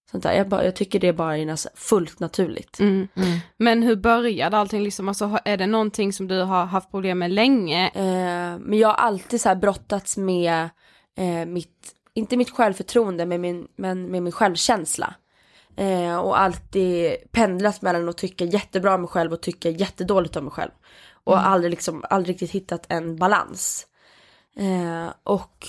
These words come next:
Speaker 1: sen helt plötsligt bara så började jag, jag började,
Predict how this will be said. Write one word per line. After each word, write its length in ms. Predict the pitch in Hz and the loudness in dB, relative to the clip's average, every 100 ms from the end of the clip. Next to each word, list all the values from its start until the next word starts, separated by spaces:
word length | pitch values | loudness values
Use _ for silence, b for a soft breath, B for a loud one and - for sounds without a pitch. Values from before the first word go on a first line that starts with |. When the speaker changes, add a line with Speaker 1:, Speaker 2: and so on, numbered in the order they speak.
| - - _ _ _ _ _ | -16 -20 _ _ _ _ _
Speaker 1:
sen 480 | - - 214 214 208 | -6 2 4 2 -2
helt 480 | 196 202 214 190 185 | -4 -2 0 0 -2
plötsligt 600 | 202 185 - - 214 - | -4 -4 -8 -8 -8 0
bara 260 | 190 139 | 2 2
så 140 | 151 175 | 0 -4
började 420 | 175 170 170 165 | -2 0 0 0
jag, 260 | 160 151 156 _ _ _ _ _ _ _ | -2 -4 -10 _ _ _ _ _ _ _
jag 180 | - 214 | 0 2
började, 280 | 220 214 | 2 0